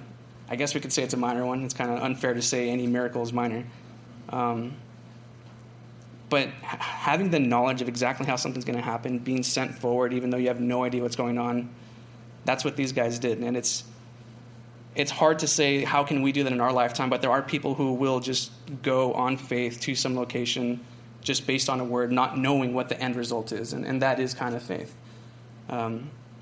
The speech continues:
but these guys are probably super used to it, so they just went out knowing exactly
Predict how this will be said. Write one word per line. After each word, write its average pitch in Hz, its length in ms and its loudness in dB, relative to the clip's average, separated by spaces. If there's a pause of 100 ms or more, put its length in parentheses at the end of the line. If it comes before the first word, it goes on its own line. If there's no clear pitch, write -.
(360)
but 131 180 2
these 147 220 4
guys 127 320 4
are 120 180 2
probably 123 300 2
super 131 280 0
used 123 240 0
to 113 100 2
it, 113 60 0
so - 120 -4
they 117 100 0
just 120 180 -2
went 123 220 0
out 120 160 0
knowing 123 240 0
exactly 120 600 0